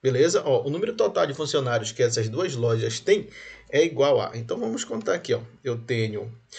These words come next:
Observa que a quantidade de funcionários da loja A é a mesma quantidade da loja B.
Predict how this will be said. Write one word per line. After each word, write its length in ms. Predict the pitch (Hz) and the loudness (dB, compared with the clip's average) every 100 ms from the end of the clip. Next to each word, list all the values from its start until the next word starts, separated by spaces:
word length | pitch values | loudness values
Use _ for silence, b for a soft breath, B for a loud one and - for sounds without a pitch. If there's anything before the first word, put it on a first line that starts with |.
| B - | B 0
Observa 460 | 196 - 240 220 | 2 6 6 6
que 80 | 185 | 4
a 80 | 160 | 2
quantidade 680 | 160 135 139 113 123 143 127 | 0 -4 -2 2 2 2 0
de 120 | 113 | -6
funcionários 520 | 120 113 117 113 110 | -4 -2 0 0 0
da 80 | 110 | 2
loja 400 | 113 107 110 131 | 2 0 2 4
A 100 | 180 | 4
é 40 | |
a 60 | 269 | 0
mesma 360 | 254 185 196 | -2 -2 -4
quantidade 600 | 180 160 - 180 135 147 | -4 -4 -6 0 2 2
da 100 | 151 | 0
loja 300 | 147 147 160 | 2 2 0
B. 200 | 185 143 | 0 -2